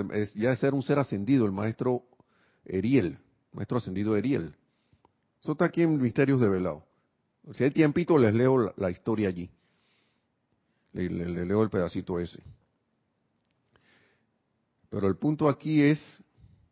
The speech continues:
recordar la conexión, porque ¿qué hacía? Pienso yo que, ¿qué hacía el maestro Ariel? Eh, yo estoy, yo estoy conectado a la presencia.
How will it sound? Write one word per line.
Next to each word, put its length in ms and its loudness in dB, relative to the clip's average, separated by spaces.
recordar 720 0
la 220 -4
conexión, 640 -2
porque 600 -2
¿qué 140 -4
hacía? 400 -2
Pienso 300 -2
yo 100 2
que, 260 0
¿qué 120 -4
hacía 180 -2
el 80 0
maestro 260 0
Ariel? 340 0
Eh, 120 -2
yo 80 -2
estoy, 260 -6
yo 140 -8
estoy 140 -8
conectado 340 -2
a 40 2
la 80 2
presencia. 560 -8